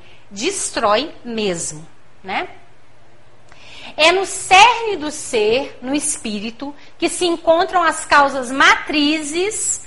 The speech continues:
desses inimigos rude da vida. De novo, tanto o medo quanto a ansiedade, cada quem precisamos ter, não é? Tem um livro do, do, do André Luiz chamado, é, No Mundo Maior,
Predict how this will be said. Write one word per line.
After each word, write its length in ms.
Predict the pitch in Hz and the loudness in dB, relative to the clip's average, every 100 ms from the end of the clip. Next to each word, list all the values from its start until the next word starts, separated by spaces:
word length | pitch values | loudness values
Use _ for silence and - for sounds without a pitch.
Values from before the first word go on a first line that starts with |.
| - | -4
desses 360 | 247 285 285 269 | 2 2 2 -4
inimigos 800 | 285 277 254 262 240 294 - - - | -4 -2 -4 -6 -6 -10 -10 -16 -16
rude 500 | - 254 247 202 254 - | -6 -4 -4 -8 -12 -4
da 160 | 226 240 | -2 -2
vida. 340 | 175 160 156 - - | -4 -14 -14 -18 -14
De 140 | 208 302 | -6 -2
novo, 440 | 269 254 311 320 | 4 4 4 -2
tanto 380 | - 277 277 285 | -2 -2 -2 -6
o 180 | 254 247 | -10 -6
medo 380 | 233 202 175 - | -4 -4 -6 -6
quanto 260 | 226 240 | -6 -4
a 60 | 233 | -6
ansiedade, 640 | 220 208 185 185 202 208 - - - | -6 -6 -2 0 0 -4 -14 -18 0
cada 220 | 233 214 | 0 0
quem 380 | - - 226 277 | -4 -6 -6 -6
precisamos 720 | - 269 - 190 208 226 - | -10 -14 -12 -6 -6 -6 -8
ter, 280 | 165 151 156 - - - - | -10 -12 -12 -18 -20 -18 -12
não 80 | 170 | -8
é? 160 | 202 - - - - - - - - | -8 -10 -16 -16 -16 -18 -20 -20 -2
Tem 140 | 381 415 | 0 2
um 80 | |
livro 220 | 403 370 285 | 0 0 -2
do, 300 | 302 285 233 | -4 -4 -4
do, 300 | 247 247 220 | -6 -6 -6
do 220 | 220 226 | -4 -2
André 240 | 220 220 | 0 0
Luiz 320 | 220 262 339 | 0 0 0
chamado, 1040 | - 262 240 233 214 226 214 196 180 170 170 - - | 2 2 6 4 4 4 4 2 -2 -6 -10 -12 -2
é, 400 | 190 185 180 180 | 2 4 2 0
No 100 | 196 | -2
Mundo 240 | 247 320 | 0 2
Maior, 640 | 320 226 202 220 285 277 | 4 4 4 6 6 4